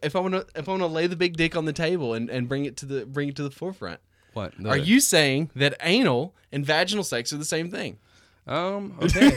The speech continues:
Speaker 1: <laughs>
Speaker 2: Well, I mean, if you're gonna go there, I guess we're gonna have this conversation. I would say
Speaker 1: Because no, the answer is no. You're
Speaker 2: technically
Speaker 1: getting
Speaker 2: speaking, yes, they're the same.
Speaker 1: No, they're not.
Speaker 2: The exact same thing.
Speaker 1: It's not the same hole.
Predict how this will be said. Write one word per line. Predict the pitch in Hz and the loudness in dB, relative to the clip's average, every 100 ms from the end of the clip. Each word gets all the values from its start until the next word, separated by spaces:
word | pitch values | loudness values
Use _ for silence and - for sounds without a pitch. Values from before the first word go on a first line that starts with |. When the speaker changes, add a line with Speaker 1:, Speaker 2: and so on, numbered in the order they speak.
| 302 | 6
Speaker 1:
<laughs> | - 254 | 6 6
Speaker 2:
Well, | 160 175 - 240 - | 6 4 2 0 -2
I | - | -2
mean, | 131 127 | -2 -2
if | - | -4
you're | 117 131 | 0 2
gonna | 160 156 | 2 0
go | 175 | 0
there, | 151 120 113 | 0 -4 -6
I | |
guess | 123 131 | -6 -6
we're | 143 | -6
gonna | 135 | -6
have | 135 | -6
this | 123 | -6
conversation. | 139 131 131 135 - 120 - | -6 -4 -4 -4 -6 -10 -4
I | 160 | -2
would | 170 135 | -2 -6
say | - 120 113 110 110 _ _ | -4 -2 -2 -4 -6 _ _
Speaker 1:
Because | - 143 127 131 | -6 -4 -2 0
no, | 123 101 | 0 0
the | 101 | -2
answer | 101 107 | -4 -6
is | 95 101 | -8 -4
no. | 101 | -4
You're | 92 - - | -4 -6 2
Speaker 2:
technically | 170 170 247 | 4 6 6
Speaker 1:
getting | 269 269 | 6 6
Speaker 2:
speaking, | 175 143 117 110 123 _ _ - | 4 0 -4 -4 -10 _ _ -4
yes, | 123 - | -4 -2
they're | 110 | -6
the | 95 | -6
same. | - 78 | -12 -2
Speaker 1:
No, | 170 302 | 4 6
they're | 370 403 | 4 4
not. | 226 208 - _ _ | 4 4 2 _ _
Speaker 2:
The | 117 | -4
exact | 104 107 95 | -4 -6 -8
same | 85 | -10
thing. | - | -12
Speaker 1:
It's | - | -10
not | 190 | -4
the | - | 2
same | 214 190 | 4 6
hole. | 233 190 107 | 8 6 2